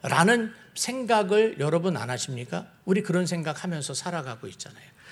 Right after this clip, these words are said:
그것이 오늘날 사탄이 우리들을 향하여서, 특별히 신앙인들을 향하여서 공격하고 있는 이야기입니다. 사탄은 오늘날 우리들에게 이렇게 이야기를 하고 있는 거예요. 도전이에요.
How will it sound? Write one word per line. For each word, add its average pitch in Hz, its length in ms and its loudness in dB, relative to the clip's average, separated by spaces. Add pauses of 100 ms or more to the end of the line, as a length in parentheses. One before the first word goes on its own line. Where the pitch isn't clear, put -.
(100)
그것이 190 680 6 (240)
오늘날 170 800 8 (200)
사탄이 190 720 2 (140)
우리들을 208 500 4
향하여서, 151 760 0 (200)
특별히 226 360 6
신앙인들을 233 680 4
향하여서 160 500 2
공격하고 143 720 0
있는 127 260 -4
이야기입니다. 107 520 -14 (160)
사탄은 185 400 2
오늘날 160 500 2 (260)
우리들에게 156 560 4
이렇게 147 680 2
이야기를 131 540 -2
하고 160 240 -6
있는 123 240 -8
거예요. - 260 -12
도전이에요. 135 680 4